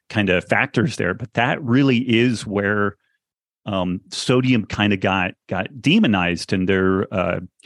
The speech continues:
there was a powerful recommendation, it's still there, to consume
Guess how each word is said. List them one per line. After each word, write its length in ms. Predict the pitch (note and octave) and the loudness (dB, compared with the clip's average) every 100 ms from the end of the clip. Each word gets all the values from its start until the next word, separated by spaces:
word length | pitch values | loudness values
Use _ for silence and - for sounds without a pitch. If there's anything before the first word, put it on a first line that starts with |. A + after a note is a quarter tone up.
| _ _ - | _ _ -2
there 80 | |
was 180 | G#2+ G2 | 0 2
a 160 | G2+ F#2 F#2 - _ _ | 2 2 -2 -20 _ _
powerful 480 | - G#3+ A#3 - A2+ | -2 0 0 0 -2
recommendation, 600 | G#2 F#2+ G#2+ G2+ G#2+ B2 | -2 -2 -2 -2 -2 -2
it's 140 | G#2+ - | -2 -4
still 240 | - F#3 | -2 0
there, 240 | C3+ A#2 | 0 0
to 220 | G2+ - G2+ | -4 -6 -6
consume 500 | A2 - B2 G#2 | -6 -2 2 2